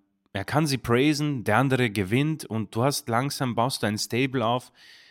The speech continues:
Meinetwegen holst du dann eben Jin-, Jinder Mahal aus der Kiste her-, hervor und da können sie dann gegen die auch gewinnen. Das ist ja genau das, worüber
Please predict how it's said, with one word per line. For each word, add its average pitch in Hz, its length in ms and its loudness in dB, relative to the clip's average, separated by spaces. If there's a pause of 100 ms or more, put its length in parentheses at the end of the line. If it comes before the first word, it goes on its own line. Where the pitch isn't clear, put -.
(200)
Meinetwegen 139 540 2
holst 165 280 2
du 117 40 0
dann 127 160 2
eben 110 380 0
Jin-, 110 300 2
Jinder 113 280 2
Mahal 104 520 2
aus 98 220 -2
der 95 440 -2 (100)
Kiste 107 400 -2
her-, 92 300 0
hervor 95 440 0
und 98 220 -4
da 120 100 0
können 135 260 -6
sie 131 120 -6
dann 135 180 -4
gegen 135 200 -6
die 143 140 -4
auch 160 280 0
gewinnen. 101 440 -4
Das 110 180 -8
ist 135 140 -8
ja 139 220 -4
genau 151 400 -2
das, 151 300 -2
worüber 143 380 -2